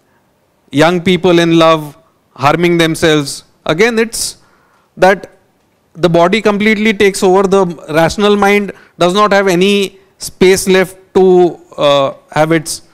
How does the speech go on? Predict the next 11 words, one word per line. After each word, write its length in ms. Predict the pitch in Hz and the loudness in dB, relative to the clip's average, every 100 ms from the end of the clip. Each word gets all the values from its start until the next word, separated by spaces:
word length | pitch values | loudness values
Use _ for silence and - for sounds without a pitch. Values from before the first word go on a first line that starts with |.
| _ - | _ -16
say. 400 | - 170 120 - _ _ _ _ _ _ _ _ _ _ _ _ _ _ | -4 -2 -2 -6 _ _ _ _ _ _ _ _ _ _ _ _ _ _
So 580 | - 180 190 185 - - _ _ _ _ _ | -4 0 2 0 -4 -20 _ _ _ _ _
mild 440 | - 135 151 233 226 | -6 0 2 2 0
amount 360 | 214 214 214 | 0 0 0
of 460 | 214 214 202 - - _ | 2 0 -2 -12 -20 _
euphoria 720 | - 170 - 196 196 170 139 - _ _ _ | -2 -2 0 0 2 2 0 -4 _ _ _
or 140 | - 147 | -4 -2
mild 380 | 151 160 190 196 | 2 2 4 2
amount 320 | 190 185 190 | 2 0 0
of 140 | 185 | -2
stress 560 | - - 170 131 - | -2 -2 -2 -2 -6